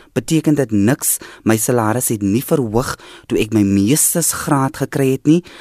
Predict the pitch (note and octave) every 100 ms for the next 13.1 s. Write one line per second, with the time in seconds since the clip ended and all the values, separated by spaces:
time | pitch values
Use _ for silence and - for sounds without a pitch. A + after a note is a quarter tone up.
0 | - - G2+ G2+ G2+ G2+ G2 F2 D#2+ G#2
1 | A#2+ - A2 G2 F#2 D#2+ - - - -
2 | - A2 D#3+ G3 - D#3 D3 - - F#3
3 | - A2 G2+ G#2+ G2 F2+ - - E3+ D#3
4 | E3 - D#3+ D3+ D#3+ - - C#3 D#3+ -
5 | E3 D#3+ A2+ G#2+ - - A#2+ G#2 G2+ -
6 | - - - - A2 D3+ - C#3+ D3+ D3
7 | D3 C#3 C3 A2+ G#2+ A#2 C3+ C#3+ D3 G#2
8 | - A2+ - - C#3 - - G2 G#2+ -
9 | - - - D#3 D3 - D#3+ D3+ - -
10 | - - - - A#2 - G#2 G2+ A2+ C#3
11 | - D#3 - - - A#2+ A2+ - C3+ B2+
12 | A2+ - - D#3 - D#3+ - - C3 C3